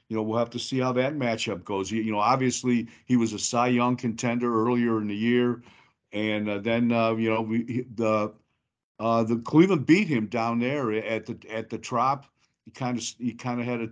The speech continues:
little bit of a tailspin after that. But, uh, this is a, this is a really a good left-hander,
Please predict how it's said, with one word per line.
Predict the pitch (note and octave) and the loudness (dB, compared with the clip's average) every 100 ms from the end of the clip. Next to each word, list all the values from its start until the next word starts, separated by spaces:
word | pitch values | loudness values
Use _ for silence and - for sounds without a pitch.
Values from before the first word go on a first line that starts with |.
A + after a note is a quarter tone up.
| - | -10
little | A#2 B2+ A#2+ | -4 -2 0
bit | B2 | -2
of | |
a | A2+ | -4
tailspin | A2+ B2+ C#3+ C#3 - G#2+ G#2 | -6 -4 -4 -6 -10 -10 -8
after | G2+ G2 G2 | -8 -10 -10
that. | F#2+ G2+ A2 - _ _ _ _ _ | -8 -8 -10 -16 _ _ _ _ _
But, | A2+ A2 A2 A#2+ | -4 -4 -4 -6
uh, | |
this | G#2+ B2 - | -2 -4 -4
is | A#2+ | -8
a, | B2+ | -8
this | G#2+ B2+ B2+ | -4 -6 -4
is | |
a | C#3 | -2
really | B2+ C3+ C3 A#2+ | -2 0 0 0
a | |
good | G#2 G2+ G2 B2+ C3 | -2 -8 -2 -2 2
left-hander, | C3 C3 C3 B2+ C#3 C#3 C#3 | 0 -2 -4 -4 -2 -4 -6